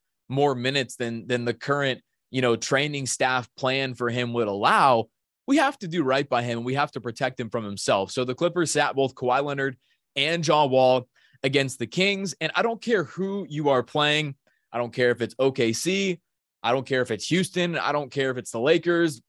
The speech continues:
Phoenix, Golden State. If you are sitting Kawhi Leonard and John Wall, you take a win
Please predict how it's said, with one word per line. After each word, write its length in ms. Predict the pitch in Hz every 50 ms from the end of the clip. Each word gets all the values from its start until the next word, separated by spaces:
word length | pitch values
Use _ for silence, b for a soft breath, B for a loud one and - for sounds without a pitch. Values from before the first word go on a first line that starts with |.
| _ -
Phoenix, 460 | 165 170 180 170 170 170 156 - 131
Golden 260 | 123 151 151 170 160
State. 360 | - - - 127 107 95 - _ _ _ _ _ _ _ _ _ _ _ _ _
If 160 | - 143 135 131
you 160 | 156 208 233
are 100 | 240 214
sitting 560 | - - - 180 180 180 175 170 151 139 -
Kawhi 420 | _ - 143 131 135 143 151 156
Leonard 280 | 143 147 143 143 139 127
and 100 | 123 117
John 300 | 113 127 127 127 123 113
Wall, 200 | 113 113 110 107
you 220 | 104 117 143 202
take 380 | 185 - - 180 160 165 165 _ -
a 140 | 151 151 135
win 400 | 117 123 131 131 127 131 127